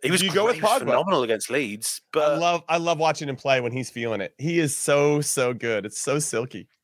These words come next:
Speaker 2: I love it.
Speaker 1: But then you have to probably play him on the left or drop Bruno. I, I, I mean, no one
Speaker 2: You gotta
Speaker 1: else
Speaker 2: dro-,
Speaker 1: seems to
Speaker 2: I think you
Speaker 1: want
Speaker 2: drop
Speaker 1: Fred,
Speaker 2: Fred. I mean, Fred was a s-, like, he used a spark plug when he came off the bench, and
Speaker 1: Yeah.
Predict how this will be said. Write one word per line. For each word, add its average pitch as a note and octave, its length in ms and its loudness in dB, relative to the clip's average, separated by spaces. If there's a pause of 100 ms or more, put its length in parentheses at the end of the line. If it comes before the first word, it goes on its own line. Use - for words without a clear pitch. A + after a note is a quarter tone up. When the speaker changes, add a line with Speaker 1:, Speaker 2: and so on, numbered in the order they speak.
(140)
Speaker 2:
I G#2 40 -8
love G#2 180 -2
it. - 140 -12
Speaker 1:
But D3+ 80 -2
then F3+ 140 2
you F#3 60 2
have F3+ 100 -2
to - 80 -8
probably F#3 240 -8
play G3 240 -2
him G3 100 -2
on G3 100 -2
the F#3+ 100 4
left F3+ 640 -2
or C3+ 140 -4 (160)
drop - 220 -2 (400)
Bruno. F#3+ 400 -4
I, C#4+ 300 0
I, D#3+ 180 -2
I F#3 40 2
mean, E3 300 -4 (180)
no F3+ 220 0
one D#3+ 140 4
Speaker 2:
You D#3 60 2
gotta G#3 120 4
Speaker 1:
else E3 60 -2
Speaker 2:
dro-, G#3 80 2
Speaker 1:
seems - 60 -4
to G3+ 40 2
Speaker 2:
I G3+ 40 2
think A#3+ 160 2
you - 20 2
Speaker 1:
want G#3+ 80 0
Speaker 2:
drop G#3+ 220 0
Speaker 1:
Fred, F#3 340 2
Speaker 2:
Fred. G#2 160 -14
I C#3+ 40 -2
mean, E3 240 2 (180)
Fred F#3+ 220 0
was G3 140 0
a F#3+ 40 -4
s-, - 220 -6
like, E3 160 2
he F3+ 140 -4
used F#3 160 0
a E3+ 60 -4
spark D#3+ 320 -2
plug D3+ 160 2
when B2+ 100 -4
he B2 60 0
came C3+ 180 -2
off B2+ 120 0
the A2+ 80 -6
bench, C#3+ 320 0
and A2 160 -10
Speaker 1:
Yeah. A#3+ 160 0